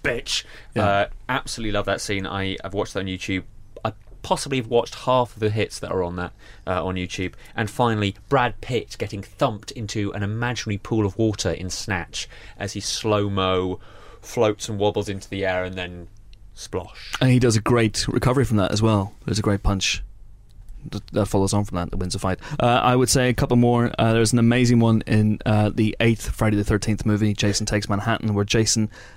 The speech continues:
Speaker 2: literally punches someone's head off. That happens, and it's on YouTube. You can go and check it out. Uh, so <laughs> please do that at your earliest convenience. And, uh, you know what? Andrew McCarthy and Catholic Boys, that's a great one,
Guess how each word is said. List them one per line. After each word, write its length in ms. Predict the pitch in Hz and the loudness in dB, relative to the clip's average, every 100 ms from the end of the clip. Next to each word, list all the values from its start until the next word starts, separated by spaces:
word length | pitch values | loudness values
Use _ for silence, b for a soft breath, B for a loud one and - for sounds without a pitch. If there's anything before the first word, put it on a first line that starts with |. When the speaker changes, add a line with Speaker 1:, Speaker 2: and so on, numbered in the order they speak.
| B | B
Speaker 2:
literally 520 | 117 120 196 - 226 226 | 2 4 6 4 2 2
punches 440 | - 190 156 180 | 4 2 4 2
someone's 360 | - 170 165 - | 4 2 2 2
head 260 | 147 131 | 4 4
off. 420 | 113 85 - - - B B B B | 4 2 -4 -8 -12 B B B B
That 200 | 147 180 | 2 4
happens, 640 | 185 151 117 90 - - - b b | 4 4 2 2 0 -2 -6 b b
and 140 | - 127 | 2 4
it's 100 | 120 | 4
on 160 | 180 | 4
YouTube. 440 | 180 175 - 110 104 | 6 4 4 4 4
You 100 | 107 | 2
can 80 | 117 | 4
go 140 | 127 | 4
and 100 | 120 | 4
check 180 | 139 131 | 2 2
it 80 | 120 | 2
out. 300 | 98 90 - b b - | 2 0 -6 b b 0
Uh, 280 | 113 110 107 | 4 4 4
so 180 | 123 | 4
<laughs> 300 | 123 123 - - | 2 0 -2 2
please 400 | 147 139 - - B B | 6 6 2 -6 B B
do 160 | - 123 | 2 4
that 260 | 110 107 - - | 4 2 -2 -4
at 100 | 104 | -2
your 100 | - | 2
earliest 280 | 113 101 - | 2 2 -2
convenience. 500 | 98 92 87 - - - | -4 -2 -4 -6 -10 -4
And, 320 | 117 113 113 | 2 4 6
uh, 120 | 113 117 | 6 4
you 160 | 151 | 4
know 100 | 202 | 4
what? 220 | 214 226 202 | 4 2 2
Andrew 180 | 190 | 4
McCarthy 360 | 143 - 113 107 | 2 2 2 2
and 60 | 104 | -2
Catholic 300 | 92 - 87 | -4 -6 -8
Boys, 240 | 85 85 | -8 -6
that's 140 | 98 - | -6 -4
a 40 | |
great 180 | 82 | -6
one, 120 | 73 | -8